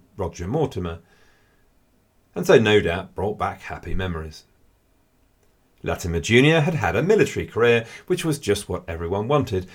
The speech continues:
None of these namby-pamby, milk-livered, robe-wearing, book-reading, turn-the-other-cheek men of God. He also had a bag of cash, which mainly came from his beloved Patti,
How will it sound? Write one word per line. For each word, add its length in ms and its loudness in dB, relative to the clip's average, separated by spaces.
None 120 0
of 60 0
these 180 -2
namby-pamby, 640 -2
milk-livered, 640 -4
robe-wearing, 640 -4
book-reading, 580 -8
turn-the-other-cheek 920 -6
men 160 -10
of 120 -12
God. 340 -4
He 120 -8
also 240 -2
had 140 0
a 60 -4
bag 320 -12
of 120 -20
cash, 420 -8
which 240 -10
mainly 400 -6
came 280 -10
from 180 -8
his 180 -8
beloved 480 -10
Patti, 540 -10